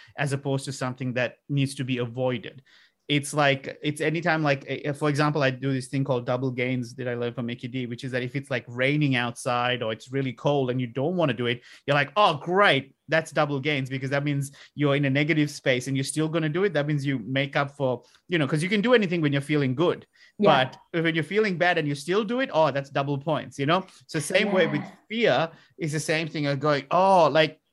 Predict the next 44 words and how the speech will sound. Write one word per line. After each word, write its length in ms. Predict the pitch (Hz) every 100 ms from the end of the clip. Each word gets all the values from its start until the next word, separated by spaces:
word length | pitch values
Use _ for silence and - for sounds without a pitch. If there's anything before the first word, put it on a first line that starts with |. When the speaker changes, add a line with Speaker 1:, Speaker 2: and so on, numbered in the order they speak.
| _ _ _ - -
Speaker 1:
I 180 | 170 196
hate 280 | 151 160 135
horror 280 | 143 139
films. 480 | 135 131 147 196 - _ - _ _
And 400 | 147 147 143 139 -
I 180 | 143
watched 300 | 147 139 139
this 260 | 147 139 139 135 147
thing 340 | 139 135 123
that 160 | 131 123
came 220 | 131 131
on, 280 | 127 127 113
um, 360 | 117 117 110
Netflix 480 | 135 151 - 123 -
called, 340 | - 123 120 113
uh, 280 | 110 110 113
Midnight 400 | 131 135 131 120
Mass, 400 | 143 117 123 -
which 220 | 139 139 147
Speaker 2:
Oh, 20 |
I 0 |
Speaker 1:
wasn't 280 | 170 277 277
too 100 | 311
Speaker 2:
love 100 | 277
Midnight 140 | 254 226 180
Speaker 1:
scary, 20 |
Speaker 2:
Mass. 240 | - 190 -
Yeah, 180 | 240 208
Speaker 1:
but 100 | 160
it 40 |
Speaker 2:
yeah, 40 | 156
Speaker 1:
was 60 | 165
Speaker 2:
yeah. 120 | 185 -
Speaker 1:
so 220 | 185 180
good 240 | 170 165
as 120 | 139 135
a 60 |
story, 560 | 139 - 156 165 139 120
and 100 | 123
the 80 | 123
writing 360 | 127 143 151
was 180 | 139 123
so 180 | - 147
brilliant. 580 | 123 151 170 127 135